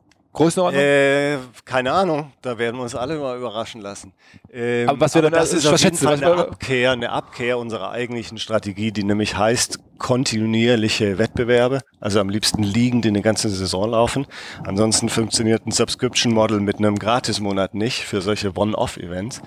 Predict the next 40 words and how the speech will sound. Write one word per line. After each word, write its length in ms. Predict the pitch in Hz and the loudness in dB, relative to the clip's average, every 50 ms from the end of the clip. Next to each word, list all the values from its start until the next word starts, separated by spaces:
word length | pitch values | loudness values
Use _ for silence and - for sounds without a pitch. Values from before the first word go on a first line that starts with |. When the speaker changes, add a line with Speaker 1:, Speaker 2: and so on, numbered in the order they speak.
| - - - - - - - - | -20 -20 -18 -20 -20 -16 -10 -4
Speaker 2:
Aber 160 | 101 98 104 | 0 0 2
da 160 | - 117 120 | 2 2 2
haben 80 | 135 156 | 2 2
wir 80 | 147 | 2
ganz 240 | - 131 131 123 - | 2 2 0 0 -2
gezielt 420 | - 131 - - - 127 123 117 - | -4 -4 -4 -2 -2 -2 -2 -2 -4
gesagt, 400 | 127 110 104 110 110 110 - - - - - - - - - - - - | -4 0 2 2 2 0 -2 -10 -20 -20 -20 -20 -20 -20 -20 -18 -10 -4
da 100 | 113 110 | -4 -2
ist 320 | 110 113 - - - - | 0 0 0 0 2 2
so 160 | - 160 170 151 | 2 2 0 0
viel 340 | - - 139 143 139 139 | 0 0 2 2 2 2
Interesse 640 | 110 117 139 - 131 120 110 123 117 - - 127 117 | 0 -2 -2 0 0 2 2 2 0 0 2 2 2
im, 640 | 104 98 113 110 110 110 107 104 101 101 98 92 87 - _ _ _ - - | 2 2 0 -2 -2 -2 -2 -4 -4 -6 -8 -10 -14 -20 _ _ _ -10 -4
bei 220 | 117 113 113 117 | -2 0 0 0
generellen 480 | - 120 117 120 117 104 104 104 104 104 | 0 0 0 2 2 2 2 2 2 0
Sportfans, 880 | - - - 123 123 139 - - - - 101 101 101 110 131 - - - - - - - - - | -2 -2 0 0 0 0 0 -4 -4 -2 -2 -2 -2 -4 -4 -6 -8 -12 -14 -20 -20 -20 -14 -6
ähm, 760 | 107 104 101 104 104 107 104 104 104 104 104 104 104 104 95 87 - | 0 2 4 6 6 6 6 4 4 2 0 -2 -2 -4 -6 -8 -4
dass 200 | - 101 - - | -2 -2 0 0
wir 60 | 110 | -2
da 140 | 98 98 104 | 0 0 0
jetzt 180 | 110 - - | 0 0 0
reingehen 380 | 98 95 95 104 - - 101 98 | -2 -2 -2 -2 -4 -4 -4 -4
und 140 | 98 98 - | -4 -6 -10
versuchen, 340 | - 104 92 95 98 98 92 | -10 -10 -10 -10 -12 -14 -12
den 140 | 98 95 | -14 -14
Kampf 220 | 95 95 95 - - | -14 -14 -14 -12 -10
zu 100 | - 101 | -12 -12
kriegen. 320 | - - 73 76 85 90 _ _ _ _ _ _ _ - | -12 -14 -14 -14 -14 -16 _ _ _ _ _ _ _ -2
Speaker 1:
Okay, 280 | 143 135 - 117 110 - - | 0 0 2 0 -2 0 0
okay. 280 | 135 123 - 120 117 120 | -2 0 0 0 0 0
Das 140 | 120 - | 2 2
heißt 140 | 139 120 - | 2 2 2
Speaker 2:
Das 120 | 123 120 123 | 2 2 2
ist 160 | 123 - - | 2 0 0
dann 100 | 117 113 | 2 2
wirklich 300 | 120 123 117 120 104 117 | 2 2 2 2 2 2
in 220 | 117 113 113 117 | 2 2 2 2
Investition 880 | 113 107 117 113 104 113 107 - - 117 95 - - 120 113 110 107 107 | 2 2 2 2 2 2 2 2 0 -2 -2 -2 0 0 0 0 0 -2
in 420 | - 101 104 107 107 104 104 - | -4 -4 -4 -4 -4 -6 -6 -4
Awareness, 800 | - 98 90 92 95 95 95 92 90 87 87 - - - - | -4 -2 0 0 2 2 2 0 -2 -2 -2 -4 -6 -6 -8